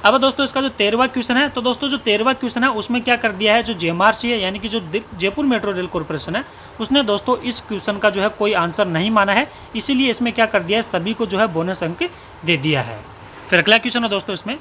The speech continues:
सिग्नल को उसके मूल रूप से एक तरंग रूप में रूपांतरित करता है जिसे वोल्टेज धारा या विद्युत चुंबकीय तरंग रूप के रूप में व्यक्त किया जाता है। तो दोस्तों वो उपकरण कौन सा है,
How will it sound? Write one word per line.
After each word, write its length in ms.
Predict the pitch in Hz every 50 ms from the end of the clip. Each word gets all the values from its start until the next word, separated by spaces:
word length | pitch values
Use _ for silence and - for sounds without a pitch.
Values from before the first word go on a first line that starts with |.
| - -
सिग्नल 440 | - - 220 196 226 254 302 330
को 160 | 285 - 330 285
उसके 260 | 254 - - 302 285
मूल 280 | 247 214 220 262 311 302
रूप 240 | 302 254 247 233 226
से 160 | - - 277 247
एक 240 | - 240 226 - -
तरंग 260 | 220 202 214 233 240
रूप 200 | 233 220 185 -
में 100 | 220 220
रूपांतरित 520 | 190 170 - 175 170 170 165 202 254 240
करता 260 | - - 233 233 - 220
है 140 | 247 311 - - - - - - - 190
जिसे 200 | 208 214 - 269
वोल्टेज 520 | 240 214 196 196 196 190 - 269 277 220
धारा 220 | 196 190 185 185 208
या 120 | 226 233 226
विद्युत 340 | 165 175 180 180 285 254 294
चुंबकीय 500 | - - 220 202 190 190 - - 214 214
तरंग 280 | - - 190 185 208 196
रूप 160 | 185 170 165 - - -
के 140 | 202 214 226 - - - - - - -
रूप 220 | 180 190 175 -
में 140 | 208 214 220
व्यक्त 280 | 175 165 170 170 - 330
किया 240 | 247 - - 208 180
जाता 220 | 160 156 143 - 147
है। 140 | 139 127
तो 140 | 117 - 202
दोस्तों 300 | 202 220 220 220 269 254 208
वो 120 | 220 240
उपकरण 320 | 226 - - 233 233 226
कौन 220 | 226 - 190 202 220
सा 140 | - 254 233
है, 120 | 269